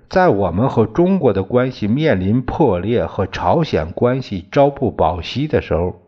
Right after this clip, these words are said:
中国和朝鲜宣布退出。阿尔巴尼亚在社会主义国家中开始扮演头号导弹分子的时候，他也退出了。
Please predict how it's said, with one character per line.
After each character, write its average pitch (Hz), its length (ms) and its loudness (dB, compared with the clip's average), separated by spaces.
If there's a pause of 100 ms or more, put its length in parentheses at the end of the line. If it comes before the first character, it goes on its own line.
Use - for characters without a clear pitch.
(580)
中 170 260 2
国 92 240 2
和 98 60 0
朝 - 340 0
鲜 82 220 -6
宣 120 260 0
布 107 220 -2
退 - 240 0
出。 147 360 -8 (420)
阿 147 200 4
尔 175 80 6
巴 120 200 0
尼 127 180 0
亚 151 260 2 (240)
在 107 160 0
社 139 300 2
会 101 100 0
主 92 140 0
义 98 80 0
国 92 200 0
家 113 220 0
中 117 240 0
开 156 360 -4
始 80 440 -6 (220)
扮 135 320 2
演 80 280 -2
头 101 300 0
号 113 240 0
导 76 320 -4
弹 117 240 0
分 117 240 0
子 - 180 -10
的 82 140 -6
时 - 140 -6
候， 107 200 0 (460)
他 131 300 0
也 80 200 -6
退 85 240 -6
出 87 220 -4
了。 80 120 -6